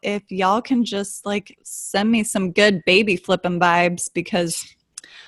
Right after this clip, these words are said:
my midwife and I are both convinced that she is very comfy where she is, and she's likely gonna be pretty stubborn about moving. So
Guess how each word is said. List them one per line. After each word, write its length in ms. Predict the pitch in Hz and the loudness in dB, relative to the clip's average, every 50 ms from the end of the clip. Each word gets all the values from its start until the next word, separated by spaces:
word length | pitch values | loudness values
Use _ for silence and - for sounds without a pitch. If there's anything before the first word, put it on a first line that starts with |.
| _ _ - | _ _ 2
my 100 | 202 214 | 4 8
midwife 640 | 220 233 226 233 247 214 226 233 226 233 240 247 - - | 8 10 8 8 8 6 6 6 6 6 4 2 2 0
and 160 | - 220 208 - | -2 -2 0 2
I 240 | 202 208 208 208 | 2 4 4 4
are 160 | 185 - 202 190 | 4 4 2 2
both 300 | 175 202 190 196 - - | 2 2 2 2 0 -2
convinced 500 | - 214 180 190 185 175 170 - - - | -2 -2 0 0 0 -2 -2 -6 -4 -4
that 180 | 180 165 - | -2 -2 -2
she 300 | - - - 190 185 180 | -4 -2 2 2 2 2
is 320 | - 190 185 175 175 - - - - | 2 0 -2 -4 -6 -8 -12 -14 -12
very 500 | 190 165 180 185 175 170 170 165 175 170 | -10 -4 0 2 2 2 2 0 -2 -4
comfy 480 | - - 180 170 170 - - 208 226 233 | -4 -6 -6 -6 -4 -2 -2 -2 0 0
where 180 | 214 185 175 202 | 0 0 -2 -2
she 220 | - - 190 185 | -2 -2 -2 0
is, 380 | 175 180 185 226 262 254 - - | 0 0 0 0 0 -2 -4 -6
and 160 | 190 180 - | -8 -8 -8
she's 460 | - - 170 165 156 - - - - - | -8 -6 -6 -6 -6 -8 -12 -14 -14 -14
likely 480 | 180 175 180 175 156 151 - 180 165 | -10 -4 -2 -2 -2 -2 -2 -4 -4
gonna 180 | 160 160 156 156 | -4 -4 -6 -8
be 140 | - 151 180 | -8 -8 -10
pretty 300 | - - - - - 170 | -10 -10 -10 -8 -8 -8
stubborn 540 | - - - - 190 165 - 151 156 156 160 | -8 -8 -6 -4 -4 -4 -4 -4 -10 -10 -10
about 300 | - - - - - 208 | -8 -8 -8 -8 -8 -10
moving. 460 | 196 190 190 - - - - - 233 | -12 -10 -10 -10 -12 -12 -10 -10 -12
So 480 | - - - 196 190 185 180 175 185 | -12 -8 -6 -4 -2 -2 -2 -4 -6